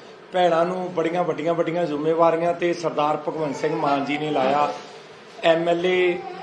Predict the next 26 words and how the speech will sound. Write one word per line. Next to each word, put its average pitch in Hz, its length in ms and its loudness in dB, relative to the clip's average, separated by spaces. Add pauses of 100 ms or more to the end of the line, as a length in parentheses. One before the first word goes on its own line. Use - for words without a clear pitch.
ਦੀਆਂ 180 180 0
ਪੋਸਟਾਂ 175 480 0
ਤੇ 180 120 0
ਬਿਠਾਇਆ 165 380 2
ਸਰਦਾਰ 160 400 0
ਭਗਵੰਤ 151 380 -4
ਸਿੰਘ 156 200 -2
ਮਾਨ 147 260 0
ਜੀ 151 120 -4
ਨੇ, 156 200 -4 (440)
ਵਜ਼ੀਰ 170 380 -2
ਬਣਾਈਆਂ 185 400 -2
ਸਾਡੀਆਂ 165 360 0
ਭੈਣਾਂ। 147 420 0 (1000)
ਹੁਣ 175 320 2 (500)
ਸਰਪੰਚ 185 580 0
ਦੇ 202 440 4
ਮੇਨ 185 400 -2
ਉਹਦਾ 202 220 2
ਹੁੰਦਾ 180 280 4
ਪਿੰਡ 180 340 -2
ਨੂੰ 185 400 -4 (500)
ਚਲਾਉਣਾ, 175 440 4
ਪਿੰਡ 185 360 -2
ਦਾ 185 160 4
ਪ੍ਰਬੰਧ 185 540 0